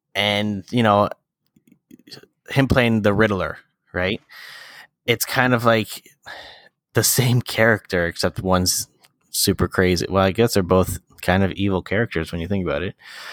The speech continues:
Um, but he makes a, he makes the movie.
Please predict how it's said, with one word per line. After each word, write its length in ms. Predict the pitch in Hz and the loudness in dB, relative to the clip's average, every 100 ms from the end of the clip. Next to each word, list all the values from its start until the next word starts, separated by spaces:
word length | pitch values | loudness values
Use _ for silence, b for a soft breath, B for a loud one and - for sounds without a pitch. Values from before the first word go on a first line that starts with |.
| B B B | B B B
Um, 520 | 113 107 101 98 90 _ _ _ _ _ _ _ - | 2 4 2 0 -6 _ _ _ _ _ _ _ -2
but 160 | 117 | -2
he 260 | - 160 170 | 0 0 2
makes 420 | 135 127 120 - | 4 2 0 -4
a, 160 | 117 92 _ _ _ _ _ _ _ _ _ _ _ _ | -4 -4 _ _ _ _ _ _ _ _ _ _ _ _
he 200 | - - | -8 0
makes 420 | 131 107 98 - - | 4 4 2 -2 -4
the 80 | |
movie. 420 | 92 87 80 - | -4 -4 -6 -12